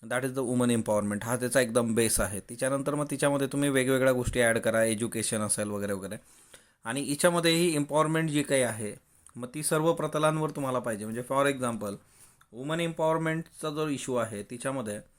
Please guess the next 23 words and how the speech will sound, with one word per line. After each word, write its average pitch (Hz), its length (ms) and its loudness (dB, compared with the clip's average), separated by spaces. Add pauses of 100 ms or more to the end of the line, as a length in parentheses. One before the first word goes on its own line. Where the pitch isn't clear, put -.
(340)
एकतर 131 360 -8
ती 156 360 -10 (480)
सोशल, 135 360 -6 (1120)
सोशल 131 360 -10
स्टेटस 131 540 -2
असणं, 135 280 -6 (760)
पॉलिटिकल. 135 560 0
आता 113 140 -2
पॉलिटिकल 156 540 0
हिच्यात 160 300 0
किती 151 240 -4
आहे, 120 360 0
कशा 131 260 -4
पद्धतीने 123 480 -4
होतं 113 300 -6
की 104 120 -12
तुम्ही 131 220 -6
बऱ्याच 131 300 6
लोकांनी 123 320 2
सरपंचपतीचं 113 720 -2
एक्झाम्पल 104 420 -4
दिलेलं 98 280 -4
आहे, 92 200 -8